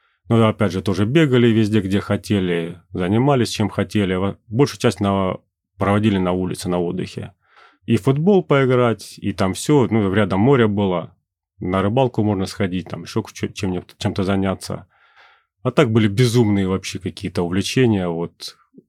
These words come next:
По-, под рукой селитра, то есть делали дымовухи. Был карбида сколько х-, у-, угодно.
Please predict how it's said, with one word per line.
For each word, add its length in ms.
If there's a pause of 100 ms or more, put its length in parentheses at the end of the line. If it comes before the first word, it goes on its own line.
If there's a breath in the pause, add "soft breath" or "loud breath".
(600)
По-, 120
под 320
рукой 320
селитра, 600
то 100
есть 120
делали 260
дымовухи. 960 (380 soft breath)
Был 240
карбида 440
сколько 320
х-, 100
у-, 340
угодно. 640